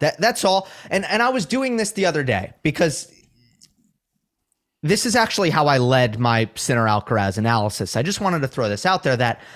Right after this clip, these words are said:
because he's so good against Alcaraz and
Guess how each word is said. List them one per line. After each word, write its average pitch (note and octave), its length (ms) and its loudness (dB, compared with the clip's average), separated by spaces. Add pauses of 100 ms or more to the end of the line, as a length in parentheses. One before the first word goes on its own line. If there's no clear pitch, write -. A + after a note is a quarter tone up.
(260)
because G#3+ 480 -2
he's G3+ 200 -4
so F#3 280 0
good D3+ 220 2
against A#2+ 300 0
Alcaraz - 720 -4 (420)
and B2+ 400 2